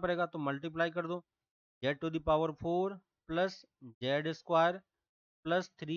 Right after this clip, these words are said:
equal to zero, ठीक है, और इसका हमें फैक्टर भी दिख रहा है, क्या हो जाएगा, Z square plus one into Z square plus three equal to zero, तो Z की वैल्यू यहाँ से कितनी हो जाएगी,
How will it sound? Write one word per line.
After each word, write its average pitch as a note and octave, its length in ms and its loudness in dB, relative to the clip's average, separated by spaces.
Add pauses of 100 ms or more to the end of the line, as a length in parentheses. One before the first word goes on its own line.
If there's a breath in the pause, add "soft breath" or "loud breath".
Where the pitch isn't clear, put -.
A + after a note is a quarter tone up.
equal D#3+ 400 -2
to F3+ 140 0
zero, A2+ 300 -4 (160)
ठीक A3+ 140 -6
है, A3 60 0
और F3+ 80 2
इसका E3+ 200 -2
हमें E3+ 180 2
फैक्टर E3 380 0
भी E3+ 100 -2
दिख D#3+ 160 -2
रहा E3+ 140 2
है, F3 60 -6 (500)
क्या D#3 80 2
हो D#3 80 6
जाएगा, F3 240 2 (640)
Z C#3 280 -2
square F3+ 360 4 (360)
plus D3 360 0
one G3 180 2 (500)
into D3 280 -4 (800)
Z C#3 280 -2
square F#3 380 2 (500)
plus D3+ 220 -2 (140)
three E3 200 -4
equal D#3+ 300 -4
to D#3+ 140 -4
zero, D3+ 240 -4 (440)
तो A#2+ 120 -10
Z C3 320 0
की D3 80 -4
वैल्यू D3 260 -2
यहाँ C#3+ 180 -2
से C#3+ 120 -14
कितनी D3+ 260 -8
हो D#3+ 60 -2
जाएगी, E3 280 -6